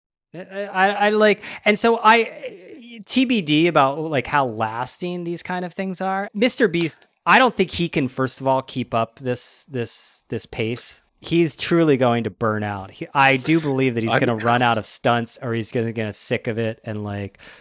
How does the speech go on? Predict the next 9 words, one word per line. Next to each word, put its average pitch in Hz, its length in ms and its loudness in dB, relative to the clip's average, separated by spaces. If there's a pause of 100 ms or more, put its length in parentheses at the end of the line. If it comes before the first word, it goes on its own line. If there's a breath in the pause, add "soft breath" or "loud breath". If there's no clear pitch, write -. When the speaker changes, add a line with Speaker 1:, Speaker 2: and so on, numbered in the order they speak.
(200 loud breath)
Speaker 1:
um, 123 420 -2
Speaker 2:
I'm 170 140 4
Speaker 1:
I - 20 -12 (680)
Speaker 2:
Brian, 110 560 0
what 120 200 0
is 135 180 2
your 117 120 -2
cultural 101 440 -4
touchstone, 73 720 -8